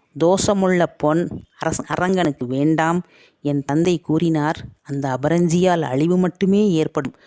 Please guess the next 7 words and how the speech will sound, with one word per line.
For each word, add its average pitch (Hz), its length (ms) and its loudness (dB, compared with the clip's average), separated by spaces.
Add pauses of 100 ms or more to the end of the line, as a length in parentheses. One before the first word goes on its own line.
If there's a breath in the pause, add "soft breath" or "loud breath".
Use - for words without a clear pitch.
(340 soft breath)
தோஷமுள்ள 185 640 0
பொன்னால் 156 520 0
அரங்கனை 165 540 -4
அழித்து 139 340 -4
விடாதீர்கள்" 185 520 0
என்று 151 340 -6
கதறினாள். 156 580 -2